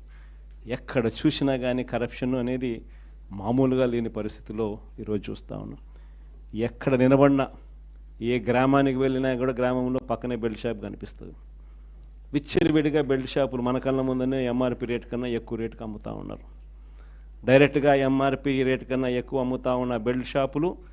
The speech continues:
ఎవరు నడపాలా అనేది ఆక్షన్లో పాడుతూ ఉన్నారు. ఆక్షన్లో రెండు లక్షలు, మూడు లక్షలు, నాలుగు లక్షలు పాడినోనికి బెల్ట్ షాప్ ఇస్తా ఉన్నారు. ఆ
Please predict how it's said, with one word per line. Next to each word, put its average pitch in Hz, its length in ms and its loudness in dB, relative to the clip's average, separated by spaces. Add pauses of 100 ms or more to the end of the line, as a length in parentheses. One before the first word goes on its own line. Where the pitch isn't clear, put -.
(320)
ఎవరు 131 320 6
నడపాలా 147 560 6
అనేది 143 220 2
ఆక్షన్లో 135 420 0
పాడుతూ 113 380 -4 (120)
ఉన్నారు. 92 240 -14 (1500)
ఆక్షన్లో 151 520 6
రెండు 143 240 6
లక్షలు, 143 260 0
మూడు 139 280 2
లక్షలు, 143 240 0
నాలుగు 135 360 2
లక్షలు 139 240 0
పాడినోనికి 143 640 0 (720)
బెల్ట్ 127 280 0
షాప్ 139 180 2
ఇస్తా 123 240 -8
ఉన్నారు. 104 300 -12 (720)
ఆ - 60 4